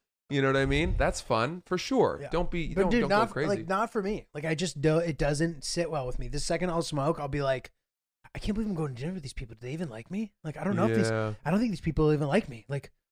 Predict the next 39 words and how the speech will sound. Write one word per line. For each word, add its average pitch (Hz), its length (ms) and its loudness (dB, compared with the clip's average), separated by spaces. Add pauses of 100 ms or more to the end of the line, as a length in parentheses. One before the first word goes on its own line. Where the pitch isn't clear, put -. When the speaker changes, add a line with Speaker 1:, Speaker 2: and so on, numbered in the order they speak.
(140)
Speaker 1:
You 135 100 -6
Speaker 2:
fuck. 185 160 0
Speaker 1:
clearly 143 280 4
have 117 140 0
a 107 60 -2
poor 120 340 -2
relationship 104 840 -6
with 101 160 -16
marijuana. 101 400 -10
Speaker 2:
I 143 60 0
do. 123 180 -4
I 120 40 -12
have 131 120 -8
a 135 40 -8
poor 131 140 -8
relationship. 117 300 -8
Speaker 1:
But 110 60 0
I've 156 200 0
been 175 120 -2
cutting 180 300 -2
back 185 240 -2
my 190 160 -2
marijuana 202 680 -2
use 95 380 -8
too. 269 460 -4 (100)
Speaker 2:
Interesting. 160 420 -12 (120)
Speaker 1:
I, 175 320 -2
I 180 100 -4
don't 269 160 -4
know 262 100 0
what's 202 320 -2
going 214 280 0
on. 196 240 0
I'm 123 100 -2
just 123 180 -12
becoming 170 420 -6
a, 95 60 -8 (160)
a 107 60 -2
loser, 117 760 2